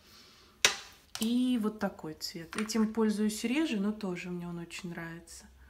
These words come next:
С голубыми глазами обожаю такие оттенки. И последняя, заключительная у меня палетка, новинка моя от Urban Decay. Born to Run.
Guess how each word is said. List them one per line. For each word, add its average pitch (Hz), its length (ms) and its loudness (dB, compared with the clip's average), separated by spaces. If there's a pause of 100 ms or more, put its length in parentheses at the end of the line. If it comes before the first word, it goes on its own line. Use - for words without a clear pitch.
(140)
С - 120 -16
голубыми 196 340 2
глазами 214 360 2
обожаю 175 360 -2
такие - 280 -8
оттенки. 160 420 -10 (960)
И 262 100 0
последняя, 262 640 2
заключительная 214 880 0
у 185 40 2
меня 190 260 2
палетка, 190 580 -2
новинка 180 600 0
моя 165 320 -4
от - 160 -10
Urban 180 320 0
Decay. 277 520 -2 (680)
Born 185 520 2
to 185 120 -4
Run. 294 520 4